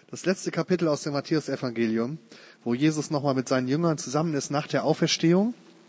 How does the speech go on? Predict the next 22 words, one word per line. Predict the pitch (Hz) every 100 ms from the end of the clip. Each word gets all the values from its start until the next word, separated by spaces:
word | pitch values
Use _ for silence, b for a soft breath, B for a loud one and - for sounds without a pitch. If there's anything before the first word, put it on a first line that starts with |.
| - - B B B B B B B
Und | 143 151 151 - - - - -
dann | 139 135
heißt | 190 214
es | 180 -
so | 156
schön | - 180
am | 160
Anfang, | 156 165 151 135
einige | 139 175 147 127
aber | 127 120
zweifelten. | - 131 123 - 104 - 92 82 - - - - - - - - B B B B B B B B B - - - - - - - -
Einige | 131 160 147
aber | 131 120
zweifelten. | - 127 123 123
Wir | 135
haben | 170
letzte | 208 - 190
Woche | 175 175 175 165 B B B B _ _ _ -
einiges | 160 214 185
gehört | - 151 175
über | 156 131
Zweifel. | - 147 190 226